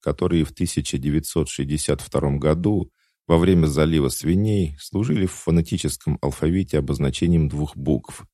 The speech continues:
«Р» и «Д». «Р» и «Д». «Рэм» и «Дайн». «Рэм Дайн». Это было уже кое-что. И в то же время это было очень мало. Почему он не написал «Ре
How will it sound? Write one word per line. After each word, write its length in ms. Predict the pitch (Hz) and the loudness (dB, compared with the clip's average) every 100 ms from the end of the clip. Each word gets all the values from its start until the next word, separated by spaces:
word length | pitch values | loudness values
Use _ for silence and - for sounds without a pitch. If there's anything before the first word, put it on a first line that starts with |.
| - | 2
«Р» 280 | 85 80 - | 2 2 -2
и 80 | 76 | -6
«Д». 460 | 78 76 52 - _ _ _ _ _ _ - | -2 -2 -2 -4 _ _ _ _ _ _ 0
«Р» 200 | 85 - - | 0 0 -6
и 80 | 78 | -6
«Д». 420 | 76 71 53 - - _ _ | -2 -2 -2 -6 -16 _ _
«Рэм» 440 | - 82 95 90 - - | -2 2 4 2 0 -4
и 60 | |
«Дайн». 600 | 76 73 58 55 50 - - _ _ _ - | -6 -2 -2 -2 -6 -8 -14 _ _ _ -4
«Рэм 460 | 73 78 80 76 | 2 4 4 2
Дайн». 520 | 69 65 53 50 - - _ _ _ _ _ _ _ - | 0 -2 -2 -6 -10 -14 _ _ _ _ _ _ _ -4
Это 280 | 127 - | -2 -2
было 300 | 135 107 107 | 0 2 4
уже 300 | 110 92 78 | 4 2 2
кое-что. 840 | 87 - 76 76 - - 53 50 - _ _ _ _ _ | 0 2 2 0 -4 -6 -4 -4 -8 _ _ _ _ _
И 100 | 101 | -2
в 120 | - | -2
то 180 | - 156 | 0 0
же 120 | 127 | 2
время 500 | 107 113 113 104 90 | 2 4 4 4 4
это 240 | - 131 107 | 2 -2 -2
было 300 | 92 104 98 | 0 2 4
очень 320 | 95 - 92 | 2 2 2
мало. 640 | 95 90 55 50 - - - _ _ _ _ | 4 4 2 -4 -8 -14 -20 _ _ _ _
Почему 440 | 104 - 151 156 | -4 2 4 4
он 200 | 139 98 | 4 6
не 100 | 87 | 6
написал 680 | 82 78 85 78 107 104 85 - | 6 4 0 0 2 2 0 -4
«Ре 440 | 78 85 101 95 | 0 2 2 2